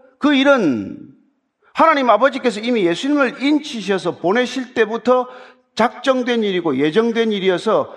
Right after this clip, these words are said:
그 일은 하나님께서 실수 없이 온전히 작정하신 대로 다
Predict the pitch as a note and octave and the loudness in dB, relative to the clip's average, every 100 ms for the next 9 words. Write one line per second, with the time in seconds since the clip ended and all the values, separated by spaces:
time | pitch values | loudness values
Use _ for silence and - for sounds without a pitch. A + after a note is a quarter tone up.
0 | - - B3 B3 G#3+ C3 - - - _ | -8 -2 2 2 2 -2 -4 -18 -20 _
1 | - D4 C4+ A3+ - F#3 F3+ A3+ A3+ G#3 | 2 4 2 -2 -2 -4 0 0 0 -4
2 | - - - D4 C4+ C#4 F#3 E3 A#3 F3+ | -14 -10 -4 -4 0 0 0 -4 -4 -2
3 | A2 - - - C#3+ F#3+ A3 C#4 C4 A3+ | -4 -8 -18 -2 2 4 2 2 2 2
4 | D#3 - - - _ _ - G3+ - - | 0 -2 -12 -20 _ _ -4 -2 -2 0
5 | C#4 B3+ B3 B3+ A3 G3 F#3+ G3 | 0 0 -2 -2 0 0 0 2